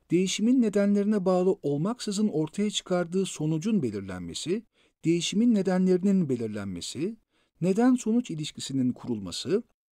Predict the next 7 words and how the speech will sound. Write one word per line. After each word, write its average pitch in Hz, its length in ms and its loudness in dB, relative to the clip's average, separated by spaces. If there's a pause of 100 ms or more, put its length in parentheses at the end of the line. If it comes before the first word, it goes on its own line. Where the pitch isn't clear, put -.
(200)
neden-sonuç 208 720 -2
ilişkisine 160 600 -8
bağlı 113 260 -2
olarak 202 400 -2
ortaya 143 400 -4
çıkan 180 420 -4
durumun 139 420 -2